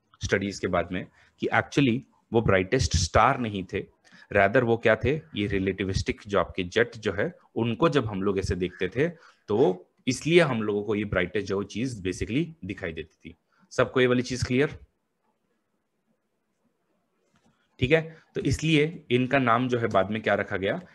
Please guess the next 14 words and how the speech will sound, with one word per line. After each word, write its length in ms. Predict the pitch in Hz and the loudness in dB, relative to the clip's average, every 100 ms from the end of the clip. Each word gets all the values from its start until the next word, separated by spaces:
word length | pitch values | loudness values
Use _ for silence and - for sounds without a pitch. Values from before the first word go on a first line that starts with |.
| _ - | _ -8
इनका 240 | 104 110 | -4 -2
नाम 240 | 104 104 | 0 0
जो 100 | 101 | -2
है 80 | 98 | -4
वो 180 | 101 117 151 - 98 | 0 0 -2 -10 -2
बाद 220 | 95 95 | -2 0
में 100 | 98 | -4
रखा 200 | 95 95 | -4 -2
गया 220 | 95 139 156 _ _ _ _ _ _ - | -2 -2 -6 _ _ _ _ _ _ 0
क्वासार। 720 | 117 117 - 104 85 76 - - | 4 4 4 4 2 0 -4 -12
मतलब 220 | 98 117 - | -4 -4 0
क्या, 120 | 131 156 - _ _ | 0 -2 -8 _ _
क्वासी 380 | - 107 104 151 175 160 - | 0 2 2 -2 -2 -6 -16
स्टार। 420 | - - 78 - | -12 -8 -8 -10